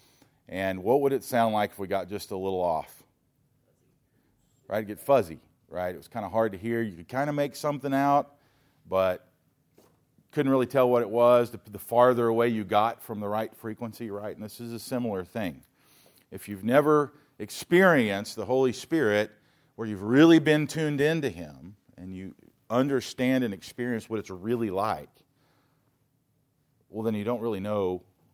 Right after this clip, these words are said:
how, you know, it's difficult to know what that's like if you've never experienced it. That's what I'm trying to communicate. So I hope if that's you, please come get some impartation today. We will work on that.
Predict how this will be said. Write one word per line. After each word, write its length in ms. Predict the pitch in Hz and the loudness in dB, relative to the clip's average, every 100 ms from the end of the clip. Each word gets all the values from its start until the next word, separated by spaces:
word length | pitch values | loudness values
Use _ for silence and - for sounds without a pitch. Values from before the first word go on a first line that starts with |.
| _ _ _ | _ _ _
how, 180 | 104 101 | -6 -6
you 120 | 85 90 | -6 -12
know, 240 | 80 85 _ | -12 -14 _
it's 240 | - 76 - | -20 -20 -2
difficult 420 | 120 - 117 - | -2 0 -4 -4
to 80 | 101 | -4
know 560 | 117 139 98 95 117 _ _ _ _ _ | 2 6 6 4 -2 _ _ _ _ _
what 180 | - 110 | -4 -4
that's 220 | 101 92 | -2 -6
like 140 | 95 90 | -6 -6
if 60 | |
you've 80 | 92 | -8
never 160 | 92 85 | -8 -10
experienced 440 | 78 - 80 71 | -10 -10 -10 -12
it. 100 | - - | -20 -20
That's 180 | 78 | -20
what 100 | 82 | -18
I'm 120 | 71 73 | -18 -18
trying 240 | - 80 | -14 -14
to 80 | 67 | -16
communicate. 360 | 76 64 64 60 | -20 -18 -18 -12
So 120 | 82 | -10
I 60 | 87 | -2
hope 400 | 127 131 - _ _ _ - | 2 2 -2 _ _ _ -16
if 100 | 92 | -4
that's 240 | 113 113 | -2 -2
you, 400 | 127 123 127 131 123 _ | -2 0 0 -2 -8 _
please 380 | 117 117 107 - | -6 -6 -6 -10
come 240 | 113 104 | -10 -6
get 120 | 107 | -6
some 140 | - 95 | -8 -12
impartation 640 | 95 92 - 90 - 92 | -6 -6 -6 -8 -8 -10
today. 240 | 85 85 | -8 -8
We 120 | 85 | -6
will 200 | 87 82 | -8 -8
work 240 | 82 82 76 | -8 -10 -12
on 100 | 80 | -12
that. 260 | 78 82 | -12 -12